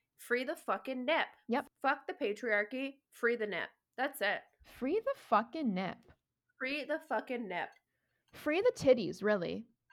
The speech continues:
Speaker 2: Like, I don't know what makes anybody think that they look good or bad. Titties are titties.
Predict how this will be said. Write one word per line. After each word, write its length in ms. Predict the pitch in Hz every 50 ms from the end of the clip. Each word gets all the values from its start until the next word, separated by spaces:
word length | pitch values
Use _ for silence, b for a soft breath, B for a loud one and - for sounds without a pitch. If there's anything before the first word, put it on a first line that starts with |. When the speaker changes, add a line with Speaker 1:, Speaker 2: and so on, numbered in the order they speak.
| _ _
Speaker 2:
Like, 360 | - 269 285 285 247 - - - _ _ _ _ _ _ _ _ _ b b b b b b b b
I 120 | - 294 311
don't 180 | 349 370 -
know 220 | - 277 277 277 285
what 340 | 247 202 247 240 220 - -
makes 220 | 240 240 233 233
anybody 340 | 240 233 233 220 240 233 226
think 300 | - - - 208 208 208
that 180 | 220 208 - -
they 160 | 196 196 202
look 260 | 196 202 190 - 175
good 200 | - 196 185 185 190
or 100 | 196 196
bad. 400 | 185 175 175 180 208 240 233 -
Titties 340 | - 262 220 262 294 311
are 100 | 359 359
titties. 640 | 339 - 233 196 208 - - - - - - -